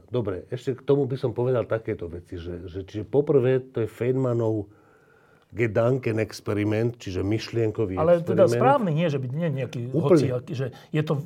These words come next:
Speaker 2: je to vedecký experiment, není to, že blbosť, že
Speaker 1: Nie,
Speaker 2: len tak
Speaker 1: to,
Speaker 2: som si
Speaker 1: čo,
Speaker 2: zmyslel.
Speaker 1: to, to, čo Feynman hovorí, že urobme takýto experiment a ako to dopadne, tak to nehovorí na základe toho, že by urobil ten experiment
Speaker 2: Áno.
Speaker 1: on alebo niekto iný,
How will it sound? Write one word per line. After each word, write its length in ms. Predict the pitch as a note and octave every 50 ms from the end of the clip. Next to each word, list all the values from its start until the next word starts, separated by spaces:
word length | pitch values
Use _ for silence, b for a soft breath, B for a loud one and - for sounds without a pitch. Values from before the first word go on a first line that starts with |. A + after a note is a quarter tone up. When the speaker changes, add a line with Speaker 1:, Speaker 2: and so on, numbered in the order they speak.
| -
Speaker 2:
je 100 | E3 D3
to 140 | D3+ D#3 C#3 C3+ B2+ B B B B B B
vedecký 560 | - A#2+ G#3+ G#3+ A3+ G3 - - - D3 C3+ C3
experiment, 320 | - D3 C3 C3+ D#3 E3
není 160 | F3 E3 -
to, 80 | - B2+
že 160 | A#2+ C#3+ A2
blbosť, 560 | G#2+ B2+ B2 A#2+ B2+ B2+ B2 - - - -
že 160 | B2 B2 B2+
Speaker 1:
Nie, 160 | B2 A#2 C#3+ C#3
Speaker 2:
len 80 | C3
tak 80 | - B2
Speaker 1:
to, 160 | D3 D#3+ F3
Speaker 2:
som 40 | D#3
si 100 | - C3+
Speaker 1:
čo, 80 | A2+ A#2+
Speaker 2:
zmyslel. 400 | C3 B2 - - C3+ B2 B2+ C3
Speaker 1:
to, 80 | C#3+ D3+ D3+ - -
to, 60 | D3+
čo 140 | D3+ - C#3
Feynman 400 | A2 - A#2 B2 B2+ C3 A#2 G#2
hovorí, 480 | G2+ G2 G#2 G#2 A2 A#2+ A2+ A#2 A#2 A2
že 160 | G2+ G2 F#2 F#2 - _
urobme 400 | - A2+ B2 C3 B2 A2 A2 G#2
takýto 400 | - G#2+ A2 G#2+ - A2 - G2+
experiment 560 | G#2 G2+ - - - A#2 A2+ A2+ A2 A2+ G#2+ -
a 320 | - E2 F2 F2 G#2+ A2
ako 140 | - - B2+ A#2+ -
to 80 | G#2+
dopadne, 800 | G2 F2 G2+ F#2 F#2 - - G#2 F#2+ E2 G2 G#2 A2 C3 D#3 D#3 D#3 B B B B B B
tak 160 | G#2+ G2+ -
to 80 | - A2+
nehovorí 480 | A#2 C#3 D#3+ F3 E3 C#3 B2 A#2 A2+
na 160 | G#2+ G#2 G#2+
základe 480 | G#2+ G2+ A2 G#2 G#2 - G#2+ G2+ G2 F#2+
toho, 240 | - G#2+ F#2+ F2+ G#2
že 160 | F#2+ F#2+ G2+
by 160 | F2+ G2+ F#2+
urobil 560 | F2+ - G2 G#2+ A2+ A2 F#2 F#2 G2+ G2 G2
ten 160 | - - F#2+ F#2
experiment 800 | F#2+ F2+ - C#3+ C3+ G#2 G2+ F#2+ G2 G2 G#2 A2+ B2 B2 - - -
Speaker 2:
Áno. 0 |
Speaker 1:
on 200 | F#2 F#2+ G2 A2+ C#3 D#3 D#3 - - - -
alebo 400 | - G#2+ A2+ A#2 A2+ A2 G2 G#2
niekto 480 | G2+ F#2+ F#2 F#2 G2 G2 - - - D2+
iný, 480 | D#2 D#2+ D#2+ E2 F#2+ G#2+ C3 E3 E3